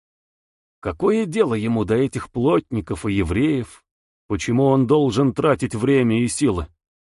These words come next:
Служение народу? Большевики? Голова действительно была наполнена шумом. На языке чувствовалась металлическая, кисловатая пыль.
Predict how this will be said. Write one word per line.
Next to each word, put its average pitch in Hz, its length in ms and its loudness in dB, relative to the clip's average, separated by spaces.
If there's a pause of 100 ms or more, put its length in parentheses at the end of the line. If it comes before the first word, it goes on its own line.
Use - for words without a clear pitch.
(240)
Служение 220 720 0
народу? 214 720 2 (520)
Большевики? 180 1000 -2 (1000)
Голова 120 440 2
действительно 113 720 -2
была 107 260 2
наполнена 113 600 0
шумом. 80 480 -4 (520)
На 98 100 -2
языке 120 500 2
чувствовалась 123 760 -2
металлическая, 120 960 -2
кисловатая 143 760 -2
пыль. 76 380 -8